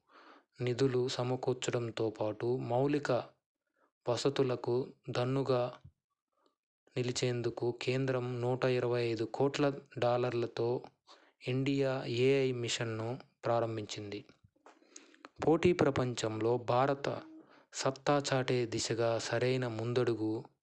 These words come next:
ఇది. గతంలో పోలిస్తే ఏఐ మోడళ్ల రూపకల్పన, రూపకల్పన ఖర్చు దిగి వస్తుంది. ఇటీవల అటు, అతి తక్కువ వ్యయంతో చైనా స్టార్టప్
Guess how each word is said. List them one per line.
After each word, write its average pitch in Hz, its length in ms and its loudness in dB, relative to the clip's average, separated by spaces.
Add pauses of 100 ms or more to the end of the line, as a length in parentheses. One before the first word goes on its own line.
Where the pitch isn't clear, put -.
ఇది. 104 200 -6 (800)
గతంలో 139 540 0
పోలిస్తే 113 640 -2 (320)
ఏఐ 139 400 2
మోడళ్ల 120 480 0 (180)
రూపకల్పన, 120 600 0 (540)
రూపకల్పన 123 720 0
ఖర్చు - 460 -2 (160)
దిగి 120 280 0
వస్తుంది. 110 560 -2 (720)
ఇటీవల 135 500 0 (220)
అటు, 123 200 -4 (480)
అతి 127 200 0
తక్కువ 156 640 0
వ్యయంతో 117 600 0
చైనా 135 420 0
స్టార్టప్ 120 500 -2